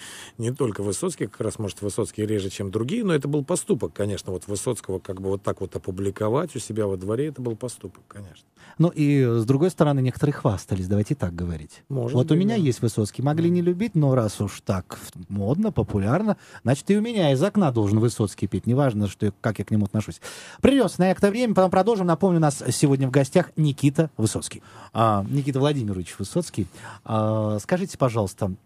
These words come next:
Speaker 2: м, а острые вопросы можно задавать?
Speaker 1: Ну, попробуйте, я не знаю.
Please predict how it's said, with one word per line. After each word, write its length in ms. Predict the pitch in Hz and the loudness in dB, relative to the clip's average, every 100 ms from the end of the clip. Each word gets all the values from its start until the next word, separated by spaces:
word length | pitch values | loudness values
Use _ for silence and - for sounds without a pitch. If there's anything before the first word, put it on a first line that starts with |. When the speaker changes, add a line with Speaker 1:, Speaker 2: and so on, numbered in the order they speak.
| 117 | -6
Speaker 2:
м, 260 | 113 113 139 _ _ | -4 -4 -6 _ _
а 140 | 156 170 | -2 0
острые 380 | 240 165 - 139 | 0 0 0 2
вопросы 400 | 135 139 113 123 | 2 2 0 2
можно 260 | 175 214 | 2 0
задавать? 460 | 139 101 95 78 - _ _ _ _ _ _ _ - | 0 2 0 -2 -10 _ _ _ _ _ _ _ -20
Speaker 1:
Ну, 220 | 85 92 | -12 -10
попробуйте, 640 | 78 85 85 104 104 - 95 | -8 -8 -8 -6 -6 -8 -12
я 60 | |
не 60 | 92 | -10
знаю. 320 | 85 107 95 | -10 -10 -8